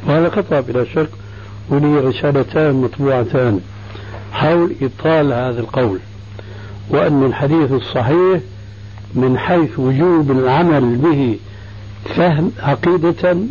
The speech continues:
وحكما عملا. فقلت له: "الشيخ عجيب والله، نحن نعرف أن علماء الأزهر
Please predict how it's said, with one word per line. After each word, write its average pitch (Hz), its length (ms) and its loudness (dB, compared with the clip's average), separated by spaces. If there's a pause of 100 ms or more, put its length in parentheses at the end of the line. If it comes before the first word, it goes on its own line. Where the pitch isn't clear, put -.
(280)
وحكما 131 920 0
عملا. 113 340 0 (1700)
فقلت 170 400 0
له: 190 180 4
"الشيخ 156 400 0
عجيب 147 340 2
والله، 117 400 4
نحن 135 420 2
نعرف 131 440 2
أن 127 120 0
علماء 123 360 2
الأزهر 143 580 2